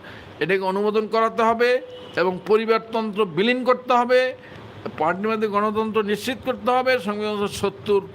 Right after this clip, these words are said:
অবশ্যই বিলীপ করতে হবে এবং প্রাদেশিক সরকার, স্থানীয় সরকার, ছাত্র সংসদ নির্বাচন সবগুলো আগে হতে হবে। তারপরে বাহিনী লিগে জাতীয় সংসদ নির্বাচন হবে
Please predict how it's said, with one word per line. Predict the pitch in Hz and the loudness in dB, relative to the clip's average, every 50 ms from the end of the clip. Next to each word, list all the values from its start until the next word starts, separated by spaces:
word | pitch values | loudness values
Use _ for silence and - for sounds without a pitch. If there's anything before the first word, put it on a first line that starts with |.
| - - - - - - | -16 -18 -16 -16 -4 2
অবশ্যই | 160 196 240 247 247 247 269 | 4 4 4 4 2 -2 -4
বিলীপ | 254 254 247 254 220 - | -4 -2 -2 -2 -2 0
করতে | 254 254 220 - 208 247 | -2 -2 -2 0 0 0
হবে | 247 254 254 254 254 262 | 2 2 2 4 4 4
এবং | 262 247 208 202 208 208 208 190 | 2 0 0 -2 -2 -2 -4 -4
প্রাদেশিক | - 202 196 196 202 208 - 220 - 110 | 0 0 0 2 0 -2 -4 -4 -8 -8
সরকার, | - - 226 226 226 226 240 240 240 254 262 - - - - - - 160 | -2 0 0 0 0 2 4 4 4 4 2 -4 -12 -14 -12 -8 -6 -6
স্থানীয় | 156 - - 220 220 233 233 208 | -6 -2 -2 0 0 2 0 0
সরকার, | 190 226 226 220 226 240 247 262 247 | 0 0 -2 0 4 4 4 4 4
ছাত্র | - - 208 190 196 220 202 | 2 -2 -4 -4 -4 -6 -4
সংসদ | 175 214 214 185 196 214 202 | -4 -4 -4 -2 -4 -4 -4
নির্বাচন | 202 208 202 214 233 233 - 233 247 247 240 226 - - - - - | -2 0 0 2 2 2 2 0 -2 -2 -2 -6 -12 -12 -14 -12 -10
সবগুলো | - - 277 320 320 294 254 226 233 220 | 0 2 4 4 4 2 2 2 4 4
আগে | 208 185 165 160 | 4 4 2 -2
হতে | 147 135 107 104 123 | -4 -4 -6 -6 -6
হবে। | 101 95 98 98 - - | -6 -6 -6 -10 -8 -2
তারপরে | - 175 208 240 240 214 226 240 233 233 | 0 2 4 4 2 2 0 -2 -2 0
বাহিনী | 220 196 202 202 202 196 | 0 0 0 0 -2 -2
লিগে | 190 180 175 170 | -2 -2 -2 -2
জাতীয় | 160 170 160 147 151 156 139 | -2 -2 -2 -2 -4 -6 -6
সংসদ | 143 147 143 143 151 131 | -6 -6 -6 -8 -8 -6
নির্বাচন | 131 131 127 127 120 113 123 123 120 | -6 -6 -4 -4 -4 -6 -6 -4 -4
হবে | 120 127 156 196 220 | -2 -2 -2 -2 -2